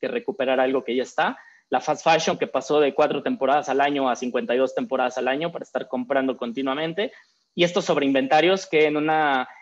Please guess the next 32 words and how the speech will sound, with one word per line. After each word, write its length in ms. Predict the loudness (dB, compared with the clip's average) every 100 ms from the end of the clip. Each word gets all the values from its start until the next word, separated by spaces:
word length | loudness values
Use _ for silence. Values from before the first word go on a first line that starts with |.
| -8
en 60 |
un 40 | -4
escenario 340 | -2 0 4
de 140 | 2 2
covid 320 | 0 0 -2 -8 _
se 160 | -6 -2
ven 180 | 0 0
quebradas 500 | 2 4 6 6 2
las 140 | -6
cadenas 380 | -4 -4 -4 -2
de 80 | -2
valor, 340 | 0 0 0
¿no? 160 | -2 -2
Donde 300 | -4 -2 -2
dices, 340 | -2 -6 -6
"¿Qué 80 | -6
hacemos 300 | -6 -10 -8
con 160 | -10
todo 160 | -2 -2
este 200 | -2 -6
material 540 | -8 -4 -2 0 0 -4 -16
si 120 | -6
no 140 | -4
podemos 320 | 0 0 0 -2
moverlo 540 | 0 0 0 -6 -8 _
porque 220 | -10 -4
hay 120 | -4
un 280 | -2 -4 -2
lockdown?". 440 | -2 0 -2 -4 -10 _ _ _ _ _
Entonces, 480 | 0 2 2 0 -2
mientras 360 | -2 0 0 0
sigamos 520 | 0 2 0 -4